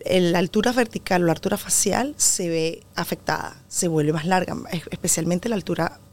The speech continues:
inferior de la cara. Eh, con esto también el paladar estrecho, lo, lo mismo que el dedo, el paladar estrecho, profundo. ¿Por qué? Porque cuando tú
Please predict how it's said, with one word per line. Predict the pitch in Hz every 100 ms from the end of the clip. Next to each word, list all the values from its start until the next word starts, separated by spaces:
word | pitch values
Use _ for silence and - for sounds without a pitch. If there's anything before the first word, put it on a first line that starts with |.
| _ -
inferior | 151 - - -
de | -
la | -
cara. | - - - - - - - - -
Eh, | 214 196
con | 180 202 180
esto | 170 240
también | 285 233 190 302
el | 214
paladar | - 160 160 151
estrecho, | 151 214 185 - 269 - - _ _ _ _ _
lo, | 170 165 -
lo | 175 165
mismo | 165 156 185
que |
el | 196
dedo, | 175 64
el | 95
paladar | 156 151 156
estrecho, | 165 - 208 214 277
profundo. | - 180 - 220 196 180
¿Por | 175 -
qué? | - 247
Porque | - - -
cuando | - 175 170
tú | - 226